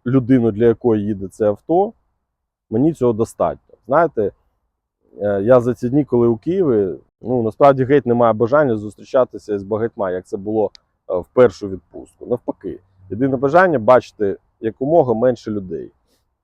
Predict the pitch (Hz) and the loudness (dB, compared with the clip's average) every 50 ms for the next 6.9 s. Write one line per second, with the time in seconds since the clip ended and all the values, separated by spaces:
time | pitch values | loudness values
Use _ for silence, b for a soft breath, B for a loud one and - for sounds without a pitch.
0 | _ _ _ - 110 127 135 135 127 123 131 113 107 123 120 123 123 117 107 90 | _ _ _ 2 4 4 4 4 2 2 -2 -2 -2 -2 0 2 0 0 -2 -4
1 | - - 113 117 123 131 120 117 113 107 101 - 113 110 110 98 - - 101 - | -8 -6 -4 0 0 2 2 2 2 0 0 -2 -2 -2 -2 -4 -8 -10 -6 -2
2 | 113 113 110 110 104 101 98 98 98 95 95 _ _ _ _ _ _ _ _ _ | 0 0 2 2 0 -2 -2 -4 -6 -6 -10 _ _ _ _ _ _ _ _ _
3 | _ _ _ _ - 110 120 131 117 123 110 107 113 120 120 123 127 - - 165 | _ _ _ _ -2 2 2 4 4 2 0 0 -2 0 0 0 -2 -4 -4 -8
4 | 190 202 170 - 127 104 101 113 113 110 110 101 101 113 113 117 117 113 107 101 | -8 -8 -6 -6 -6 -4 0 0 2 2 2 0 -2 -4 -2 0 0 2 2 0
5 | 95 - - 101 95 101 101 - 117 117 117 113 110 110 110 107 107 117 - - | -2 -6 -14 -10 -8 -8 -8 -6 -4 0 2 2 2 2 0 -2 -4 -10 -8 -6
6 | 175 196 220 208 151 107 - 110 104 - 143 135 135 127 113 104 101 | -6 -4 -2 -2 -2 -2 -4 -10 -6 -2 0 2 2 2 2 0 -4